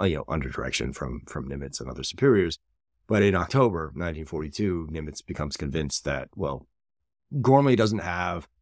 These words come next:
the right kind of disposition. He's not sufficiently aggressive. He's not, uh, using his forces the right way. Uh, and he's got this pessimistic attitude. So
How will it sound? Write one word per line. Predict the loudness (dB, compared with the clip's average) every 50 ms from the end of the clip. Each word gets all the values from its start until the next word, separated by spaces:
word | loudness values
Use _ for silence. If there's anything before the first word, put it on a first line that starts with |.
| _ _ -6
the | -2 0
right | 0 0 0
kind | 0 -2 -2 -2
of | -2
disposition. | -4 -4 -4 -4 -4 -4 -4 -4 -4 -6 -6 -8 -8
He's | -8 -8 -6 -4
not | -4 -4 -4 -4
sufficiently | -6 -4 -4 -4 -4 -4 -8 -8
aggressive. | -6 -2 2 2 2 2 2 0 0 0
He's | -2 -6 -6 -6
not, | -6 -4 -4 -4 -4 -6 -8 _ _ -8
uh, | -6 -6 -4 -6 -6 -4
using | -2 0 0 0 -2
his | -6 -8 -10
forces | -2 0 2 2 2 2 0 0 0 -4 -6
the | -6 -4
right | -2 -2 -4 -2
way. | 0 2 2 2 0 -2 -4 _ _ _ _ _ _ _ -6
Uh, | -4 -2 -2 -2 -2
and | -2 -4
he's | -2 -2 0
got | 0 0 0
this | -2 -6
pessimistic | -2 -2 -2 0 0 -2 -4 -4 -6 -4 -4
attitude. | -2 -4 -4 -6 -6 -6 -8 -8 -10 -16 -10
So | -6 -2 0 0 0 -2